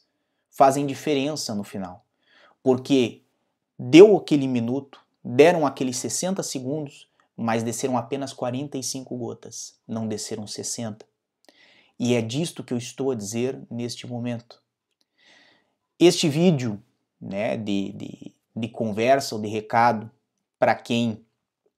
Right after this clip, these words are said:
é, está desistindo, e existem pessoas que estão desistindo,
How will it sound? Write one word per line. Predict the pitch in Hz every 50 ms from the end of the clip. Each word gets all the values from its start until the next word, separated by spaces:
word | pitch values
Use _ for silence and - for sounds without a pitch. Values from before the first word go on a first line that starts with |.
| _ _ _ _ _ _ _ _ _ -
é, | 117 113 113 113 110 107 107 104 107
está | 110 107 - - - 117 117 117
desistindo, | 107 98 101 101 - - 147 143 131
e | 120 120
existem | 117 117 127 143 147 - - 127
pessoas | 127 - 107 - - 127 123 123 113 120
que | - -
estão | - - - 120 123 120
desistindo, | 104 101 95 - - - 135 139 139 123 127